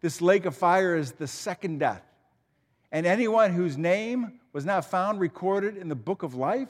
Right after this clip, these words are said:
was thrown into the lake of fire, which is hell. Wow. So,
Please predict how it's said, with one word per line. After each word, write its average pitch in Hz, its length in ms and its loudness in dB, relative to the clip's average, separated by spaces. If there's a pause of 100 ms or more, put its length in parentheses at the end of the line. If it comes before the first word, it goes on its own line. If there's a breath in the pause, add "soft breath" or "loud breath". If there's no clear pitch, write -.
was 151 200 -10
thrown 170 320 -4
into 170 280 -6
the 143 140 -2
lake 151 280 2
of 147 80 -8
fire, - 380 -12
which 131 180 -18
is 151 180 -16
hell. 110 260 -14 (1300)
Wow. 113 280 -6 (840)
So, 90 280 -10